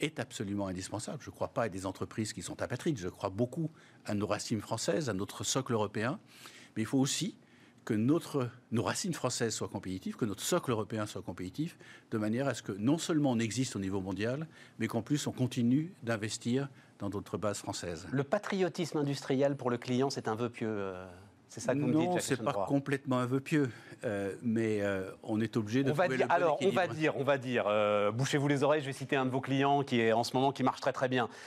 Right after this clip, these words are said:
Speaker 2: Si P S A fait une voiture extraordinaire, alors je suis ravi parce qu'en plus, je peux acheter, euh, une voiture française. Mais s'ils sont pas au niveau, non, je vais pas faire le, je vais pas faire le geste. C'est ça,
Speaker 1: Non,
Speaker 2: le,
Speaker 1: bien
Speaker 2: l'idée.
Speaker 1: sûr que non. Bien sûr que non. Il faut,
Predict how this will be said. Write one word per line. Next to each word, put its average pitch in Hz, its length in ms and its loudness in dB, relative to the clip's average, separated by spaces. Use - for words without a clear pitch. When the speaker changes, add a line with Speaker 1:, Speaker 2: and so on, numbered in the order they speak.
Speaker 2:
Si - 240 2
P 190 160 2
S 175 240 2
A 175 100 6
fait 156 160 0
une 147 80 2
voiture 156 420 0
extraordinaire, 160 880 4
alors 156 240 2
je 143 100 -2
suis 190 220 2
ravi 185 540 4
parce - 220 0
qu'en 185 180 4
plus, 196 260 4
je 156 120 4
peux 165 200 4
acheter, 175 480 2
euh, 139 80 4
une 131 80 4
voiture 135 260 2
française. 160 420 4
Mais 120 100 2
s'ils 147 220 0
sont 147 140 2
pas 147 100 2
au 139 80 4
niveau, 135 280 4
non, 123 180 2
je 113 120 -6
vais 110 120 -2
pas 113 140 0
faire 117 260 0
le, 101 500 -2
je 107 160 -8
vais 110 100 0
pas 110 140 0
faire 117 160 0
le 123 80 0
geste. 120 220 0
C'est 113 80 -10
ça, 131 180 4
Speaker 1:
Non, 120 100 2
Speaker 2:
le, 117 60 2
Speaker 1:
bien 120 80 2
Speaker 2:
l'idée. 139 140 2
Speaker 1:
sûr 127 80 0
que 131 60 2
non. 135 220 2
Bien 107 120 0
sûr 123 140 -2
que 131 100 0
non. 131 180 4
Il 117 100 0
faut, 175 360 -2